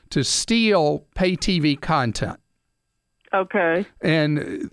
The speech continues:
Speaker 1: unlike with the music years ago where people were being very heavily prosecuted,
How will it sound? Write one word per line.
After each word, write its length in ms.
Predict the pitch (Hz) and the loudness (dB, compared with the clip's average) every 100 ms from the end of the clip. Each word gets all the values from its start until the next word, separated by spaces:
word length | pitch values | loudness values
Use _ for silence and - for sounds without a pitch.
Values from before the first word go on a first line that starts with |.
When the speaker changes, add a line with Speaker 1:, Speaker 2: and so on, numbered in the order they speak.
| 170 | 0
Speaker 1:
unlike 640 | 220 254 220 190 190 - | 2 2 2 2 0 0
with 180 | 160 135 | 0 2
the 80 | 131 | 2
music 600 | 131 185 247 185 156 117 | 2 4 4 2 0 0
years 360 | 151 190 202 | 2 2 2
ago 300 | 170 147 139 | 0 0 2
where 240 | 123 123 120 | 2 2 0
people 380 | - 180 180 131 | 0 0 0 0
were 140 | 127 | 0
being 380 | 131 147 135 123 | 2 2 2 2
very 280 | 131 147 143 | 2 2 2
heavily 500 | 170 135 135 131 120 _ _ - | 0 0 0 0 -2 _ _ -2
prosecuted, 880 | 165 214 - 175 208 202 202 208 | 0 0 -2 0 2 2 2 -2